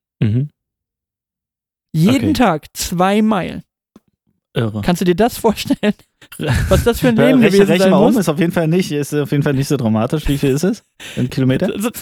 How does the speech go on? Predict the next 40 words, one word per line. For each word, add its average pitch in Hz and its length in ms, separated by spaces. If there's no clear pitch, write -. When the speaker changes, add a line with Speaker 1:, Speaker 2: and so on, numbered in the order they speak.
Speaker 2:
ich - 140
glaub, 165 180
zwei 170 180
Komma 165 380
acht - 160
oder 220 180
so. 240 220
Speaker 1:
Ja, 117 160
ja, 110 220
Speaker 2:
Ich 101 80
Speaker 1:
ist 180 60
Speaker 2:
glaub, - 140
eine 196 80
Speaker 1:
irgendwie, 180 60
Speaker 2:
Meile 190 180
Speaker 1:
okay, 202 80
Speaker 2:
sind 185 80
Speaker 1:
vier, 185 140
Speaker 2:
eins 180 100
Komma 190 160
vier, 160 40
Speaker 1:
vier - 60
Kilometer, 214 200
genau. - 0
Speaker 2:
eins 202 100
Komma 180 200
sechs, 170 180
nee, 170 80
eins 175 160
Komma 170 180
sechs, 175 200
glaub 160 120
ich, 156 60
drei 170 160
Komma 175 260
zwei. 160 320
Das - 160
heißt, 202 340
diese, 175 260
diese, 190 300